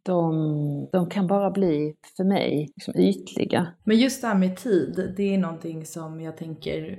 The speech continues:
Speaker 2: mycket på när jag hör dig prata om arkitektur och läser om din arkitektur. Och det är just hur du pratar om materialen och om byggnaden, som hur de ska förändras över tid.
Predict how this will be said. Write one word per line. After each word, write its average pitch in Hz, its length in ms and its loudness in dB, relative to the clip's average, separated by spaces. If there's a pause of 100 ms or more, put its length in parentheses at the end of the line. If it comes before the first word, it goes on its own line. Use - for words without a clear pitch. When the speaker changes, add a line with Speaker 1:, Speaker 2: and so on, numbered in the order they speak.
Speaker 2:
mycket 185 400 -4
på 156 300 -2 (100)
när 165 100 -6
jag 151 240 0 (320)
hör 165 320 -2
dig 160 200 -6
prata 160 320 -8
om 151 80 -6
arkitektur 151 600 -10
och 156 240 -8
läser 165 640 -6 (120)
om 185 380 -10
din 170 140 -6
arkitektur. - 680 -6 (380)
Och 185 60 -2
det 208 80 4
är 214 40 2
just 185 360 2
hur 165 60 0
du 160 180 -6
pratar 165 360 -2
om 160 60 -4
materialen 160 760 -2
och - 260 -8
om 143 140 -6
byggnaden, 151 560 -8
som - 280 -6
hur 156 100 -8
de 151 140 -8
ska - 160 -10
förändras - 480 -4
över - 180 -10
tid. - 380 -12